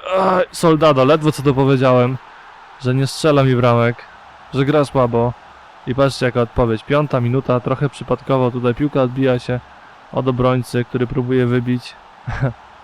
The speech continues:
No i mamy, mamy bramkę. Naprawdę fajnie. Prta, no dzisiaj pierwszy meczyk znowu, zawsze muszę nagrywać dla was te pierwsze mecze, no nie wiem dlaczego, no ale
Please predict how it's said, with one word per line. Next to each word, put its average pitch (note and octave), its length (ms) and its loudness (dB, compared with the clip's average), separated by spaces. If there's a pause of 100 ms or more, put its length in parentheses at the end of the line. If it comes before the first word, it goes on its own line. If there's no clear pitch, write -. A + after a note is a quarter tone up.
(460)
No C4+ 80 -8
i F3+ 80 -4
mamy, A#2 360 -2
mamy A#2 220 -2
bramkę. A2+ 460 -2 (2000)
Naprawdę A#2 340 -6
fajnie. A#2 440 -2 (1700)
Prta, A#2+ 480 0
no G#2 160 -6
dzisiaj A#2 280 -6
pierwszy C#3+ 380 -2
meczyk B2 300 -2
znowu, A#2 260 -2
zawsze D3 240 -2
muszę B2 220 -6
nagrywać A#2+ 380 -2
dla A2+ 120 -10
was B2 200 -4 (500)
te A2+ 80 -10
pierwsze B2 360 -4
mecze, A#2 320 -4
no A2+ 160 -8 (180)
nie C3 100 -8
wiem A#2 160 -6
dlaczego, B2+ 400 -8
no A#2+ 100 -10
ale - 180 -12